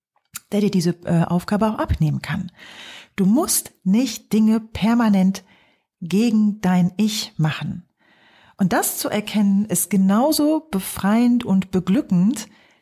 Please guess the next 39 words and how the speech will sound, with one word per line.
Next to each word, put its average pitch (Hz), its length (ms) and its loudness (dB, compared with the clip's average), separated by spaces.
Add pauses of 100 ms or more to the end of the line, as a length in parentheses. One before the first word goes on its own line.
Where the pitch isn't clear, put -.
wie 214 260 -2
die 247 140 -2
Intention 220 1040 0
hinter 190 340 0
einer 180 260 2
ungeliebten 180 680 0
Aufgabe 147 520 -4
zu - 200 -8
entdecken. - 520 -8 (360)
Also 170 320 0
in 170 100 0
diesem 160 260 0
Sinne, 180 460 0 (460)
immer 220 240 2
wenn 190 160 2
du 185 60 2
merkst, 180 360 0
„Äh, 180 160 4 (240)
warum 156 260 0
mache 160 200 2
ich 214 60 -2
das 262 200 -2
gerade?“, 277 540 0 (640)
dann 269 80 -2
stell 440 240 0
dir 311 60 4
die 185 100 2
Frage, 160 300 0
genau, 339 560 0
warum 262 280 0
machst 269 240 -2
du 170 40 0
es? 143 100 -2
Und 226 120 0
wenn 330 100 2
du 233 100 0
keine 220 240 0
Antwort 220 360 -2
findest, 160 580 0